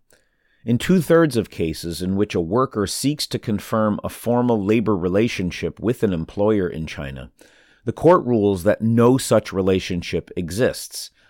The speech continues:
said Li Jianfei, a law professor at Beijing's Renmin University, who participated in the drafting of the country's labor law.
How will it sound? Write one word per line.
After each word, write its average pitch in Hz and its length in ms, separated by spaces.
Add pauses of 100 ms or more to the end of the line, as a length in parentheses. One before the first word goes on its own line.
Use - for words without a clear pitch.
said 98 320
Li 82 300
Jianfei, 76 680 (440)
a 82 380
law 98 400
professor 87 680
at 80 300
Beijing's 92 640 (100)
Renmin 90 760 (100)
University, 80 800 (120)
who 104 120
participated 101 960
in 107 120
the 107 60
drafting 82 680
of 85 100
the 90 80
country's 78 480
labor 76 340
law. 57 320